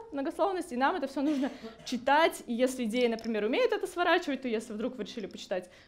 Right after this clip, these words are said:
код на гитхабе, то там он уже не, вам придётся читать все,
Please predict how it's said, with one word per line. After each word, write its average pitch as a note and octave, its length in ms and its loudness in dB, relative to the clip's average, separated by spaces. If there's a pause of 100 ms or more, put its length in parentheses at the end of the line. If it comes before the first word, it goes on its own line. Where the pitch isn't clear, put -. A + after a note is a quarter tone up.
код A#3+ 180 0
на A3+ 60 -4
гитхабе, D#4 440 0
то A3+ 140 -4
там C4 240 0
он A3+ 140 0
уже A3+ 160 -2
не, A#3 300 0 (280)
вам C4 180 8
придётся B3 300 0
читать A#3 300 -2
все, A#3 320 -2